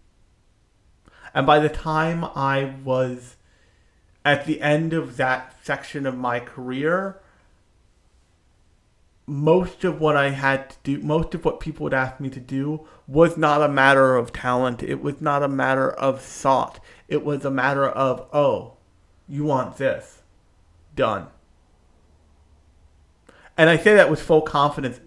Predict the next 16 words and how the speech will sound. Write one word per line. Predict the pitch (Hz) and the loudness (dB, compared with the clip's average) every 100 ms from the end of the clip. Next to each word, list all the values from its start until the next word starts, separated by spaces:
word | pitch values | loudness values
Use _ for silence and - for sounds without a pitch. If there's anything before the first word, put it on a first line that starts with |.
| _ | _
knowing | 139 135 147 170 180 143 123 - | -6 -2 6 8 8 4 -2 -4
I | 135 135 | -2 -2
was | 135 123 117 | -2 -4 -2
that | 110 80 | -4 -4
good | 135 127 | -2 -2
at | 98 78 | -2 -6
it. | 65 - _ _ _ _ _ _ _ _ _ _ _ _ _ _ _ _ _ _ _ _ _ _ | -10 -18 _ _ _ _ _ _ _ _ _ _ _ _ _ _ _ _ _ _ _ _ _ _
Only | 180 208 | 4 4
the | 190 190 - - _ _ _ _ _ _ _ _ _ _ _ _ _ _ _ _ - | 4 2 0 -14 _ _ _ _ _ _ _ _ _ _ _ _ _ _ _ _ -20
thing | - - 220 240 226 | -20 0 2 2 2
my | 175 | 2
life | 156 156 170 | 2 2 0
had | 151 131 - | -4 -6 -6
become, | 127 - 120 120 117 | -12 -8 -8 -8 -8
the, | 127 | -6
like, | 127 127 123 - | -4 -4 -4 -8